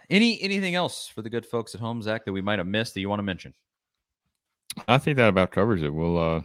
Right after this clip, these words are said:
Speaker 2: we'll try to time up Carnell Tate's commitment and, uh, keep an eye out
Speaker 1: Yes.
Speaker 2: for that and see, see what we can
Speaker 1: Mid-
Speaker 2: do. Uh, we'll do, we'll
Speaker 1: mid-
Speaker 2: do our part.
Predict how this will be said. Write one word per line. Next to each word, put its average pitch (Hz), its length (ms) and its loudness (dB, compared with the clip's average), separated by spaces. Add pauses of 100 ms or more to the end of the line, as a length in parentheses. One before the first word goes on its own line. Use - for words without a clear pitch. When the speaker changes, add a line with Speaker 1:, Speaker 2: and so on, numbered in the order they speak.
(120)
Speaker 2:
we'll 90 120 -6
try 107 160 6
to 92 60 8
time 92 320 4
up - 200 2
Carnell 87 400 0
Tate's - 500 -10
commitment 73 580 -12 (200)
and, 73 160 -14
uh, 71 300 -12
keep 87 160 -6
an - 100 2
eye 76 40 2
out 78 80 4
Speaker 1:
Yes. 69 160 -2
Speaker 2:
for - 80 -10
that 71 160 -2
and 64 120 -12
see, 95 200 -2
see - 140 2
what 120 120 12
we 101 100 10
can 98 120 8
Speaker 1:
Mid- 82 60 6
Speaker 2:
do. 78 220 6 (200)
Uh, 78 240 2
we'll 90 160 0
do, 95 140 0
we'll 185 120 10
Speaker 1:
mid- 117 80 8
Speaker 2:
do 113 140 12
our 98 120 12
part. 90 300 6